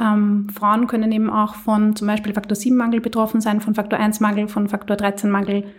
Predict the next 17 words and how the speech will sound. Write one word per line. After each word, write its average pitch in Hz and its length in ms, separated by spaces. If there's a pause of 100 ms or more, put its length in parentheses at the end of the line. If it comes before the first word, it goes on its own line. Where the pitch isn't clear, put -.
(300)
von, 202 500
von 208 300
Willebrand 233 580
zum 226 140
Beispiel. 220 540 (280)
Also 202 180
es 208 120
gibt 220 200
unterschiedliche 247 600
Blutgerinnungsstörungen, 277 1120 (460)
die 240 160
Frauen 226 380
und 269 260
Männer 214 280
gleichermaßen 208 600
betreffen 202 400
können. 196 680